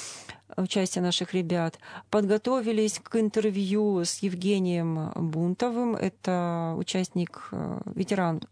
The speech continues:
войны в Афганистане, э, руководитель культурного центра "Солдаты России", поэт, композитор. А может быть, вы его, как жители Екатеринбурга, допустим, м,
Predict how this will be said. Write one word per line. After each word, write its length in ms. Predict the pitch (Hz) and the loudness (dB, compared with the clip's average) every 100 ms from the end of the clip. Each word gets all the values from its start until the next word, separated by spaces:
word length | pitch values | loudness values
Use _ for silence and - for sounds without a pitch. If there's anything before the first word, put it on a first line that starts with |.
| - - _ _ - - | -18 -20 _ _ -20 -14
войны 300 | - 185 175 | -2 0 2
в 60 | 160 | 0
Афганистане, 800 | 165 190 202 - 269 302 277 233 - - - - - | 0 0 0 2 2 2 0 -2 -6 -16 -18 -18 -4
э, 200 | 180 180 | 0 0
руководитель 580 | 196 208 196 190 185 175 | 0 0 0 2 0 0
культурного 500 | 190 180 175 175 170 | -2 0 0 0 0
центра 320 | - 175 170 | 0 0 0
"Солдаты 400 | - 180 185 202 | 0 2 2 0
России", 400 | 208 - 294 277 | 0 2 2 2
поэт, 340 | - 185 269 | 2 0 0
композитор. 560 | - 180 185 180 254 190 | -2 0 0 0 0 0
А 40 | |
может 220 | 175 170 175 | 0 0 -4
быть, 180 | 165 | -4
вы 100 | 170 170 | -2 0
его, 280 | 165 165 | 0 -2
как 220 | 156 165 - | -2 -4 -2
жители 300 | 185 - 165 | -2 -2 -2
Екатеринбурга, 640 | 165 170 170 170 202 180 | -2 -2 0 0 0 -2
допустим, 480 | 165 165 - 165 160 - - - - | -2 -4 -4 -4 -6 -10 -18 -16 -4
м, 300 | 170 165 | 0 0